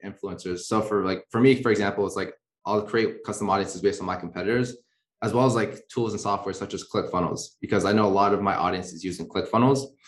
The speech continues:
But essentially, when you create those audiences, you're creating an audience of people that are visiting websites just like those websites that you put inside the audience. So using that, 'cause a-, again, that puts you in front of the right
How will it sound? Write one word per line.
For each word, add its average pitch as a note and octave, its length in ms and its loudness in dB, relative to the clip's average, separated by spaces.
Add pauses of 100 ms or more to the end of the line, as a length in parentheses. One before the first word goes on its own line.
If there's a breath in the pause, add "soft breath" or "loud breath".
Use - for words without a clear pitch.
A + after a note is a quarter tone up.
(260 loud breath)
But - 80 0
essentially, B2 360 4
when A2 180 6
you G#2+ 160 0
create A2 180 4
those G#2+ 140 2
audiences, F#2+ 560 -2
you're F2+ 140 -12
creating G#2 280 2
an C#2+ 100 -8
audience F2+ 500 -4
of - 100 -14
people G2+ 220 0
that F2+ 120 2
are E2+ 100 0
visiting F#2+ 440 0 (100)
websites G2 400 0
just G2 200 -4
like F#2+ 140 -4
those F2+ 140 -2
websites F2+ 420 -4 (280)
that F#2 100 0
you F2 100 -2
put - 180 -4
inside F2 220 -2
the E2+ 100 -2
audience. G#2+ 460 2 (420 soft breath)
So - 180 4
using A#2 380 6
that, G#2 480 2
'cause G2+ 120 0
a-, G2+ 160 2 (140)
again, G2+ 240 0
that G2 200 0
puts - 180 0
you B2 60 4
in G#2 60 4
front A2 200 2
of F#2 80 0
the - 20 -2
right F#2+ 280 0